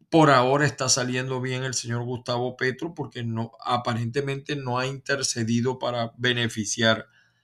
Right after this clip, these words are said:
a su hijo. Tres temas que les quería dejar el día de hoy como reflexión, mis queridos amigos, y será hasta el próximo lunes, posiblemente el fin de semana hagamos algún en vivo por Instagram.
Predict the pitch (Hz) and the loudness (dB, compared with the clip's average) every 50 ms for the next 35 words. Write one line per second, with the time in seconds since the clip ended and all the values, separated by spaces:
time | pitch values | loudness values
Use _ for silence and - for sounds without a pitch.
0 | _ _ _ _ _ - 139 143 151 160 151 - - 131 113 110 - - 113 - | _ _ _ _ _ -2 0 2 2 0 -2 -4 -4 -4 -4 -4 -6 -8 -12 -18
1 | - _ _ _ _ _ _ - - - - _ _ _ - 247 269 269 269 - | -20 _ _ _ _ _ _ -20 -20 -20 -20 _ _ _ 8 8 8 8 8 8
2 | 277 269 277 294 277 - 226 254 220 202 165 156 - 165 156 151 151 160 180 190 | 6 6 6 6 4 4 2 2 2 2 2 2 2 0 0 2 4 2 2 2
3 | 185 147 139 151 165 170 165 156 151 143 147 151 151 151 151 143 139 147 151 151 | 0 0 2 2 2 2 2 0 0 0 0 0 0 2 2 2 0 0 0 0
4 | - 143 139 135 131 117 123 123 117 - 123 120 120 - - 185 208 240 240 226 | 0 0 0 -2 -2 -2 -2 -2 -4 -4 -6 -6 -6 -2 0 0 0 0 -4 -8
5 | - - 143 139 120 - - 123 110 117 127 135 135 120 123 123 156 220 285 277 | -12 -12 -12 -12 -12 -10 -8 -6 -4 -4 -2 -2 -2 -4 -4 -4 -4 -4 -4 -4
6 | 262 269 - - - _ _ _ _ _ _ _ _ _ _ _ _ _ _ _ | -8 -10 -10 -12 -16 _ _ _ _ _ _ _ _ _ _ _ _ _ _ _
7 | _ 127 123 123 117 110 - - 117 110 117 117 120 - - - - - _ _ | _ -4 -4 -2 0 0 0 0 0 0 -2 -2 -4 -4 -6 -10 -14 -18 _ _
8 | - 127 123 117 - 123 110 104 - - 120 120 117 - 147 143 143 143 156 175 | -10 -8 -8 -8 -6 -6 -8 -6 -4 -4 -4 -4 -4 -6 -6 -4 -2 -2 0 -2
9 | 190 202 202 185 - - 127 117 - 135 123 123 123 123 123 120 120 127 123 117 | -2 -2 -4 -6 -8 -8 -8 -8 -6 -6 -6 -6 -4 -4 -6 -6 -4 -6 -6 -6
10 | 120 120 117 117 117 - 127 117 113 117 117 117 117 113 110 110 110 110 113 113 | -4 -4 -2 -2 -2 -2 -2 -4 -2 -2 -2 -2 -2 -2 -4 -4 -4 -2 -2 -2
11 | 110 113 117 113 113 - - - _ _ _ _ _ _ _ _ - 123 123 120 | -2 -2 -2 -4 -4 -6 -10 -16 _ _ _ _ _ _ _ _ -8 -6 -4 -2
12 | 117 120 123 120 120 117 117 113 - 113 113 110 107 117 117 117 113 113 117 117 | -2 -2 -2 -2 -2 -2 -4 -2 -2 -2 -2 0 2 2 4 4 2 2 -2 -4
13 | - - - 135 135 170 - - - 202 208 202 214 247 240 240 | -4 -8 -8 -6 -4 -4 -4 -4 -4 -4 -4 -2 -4 -6 -8 -12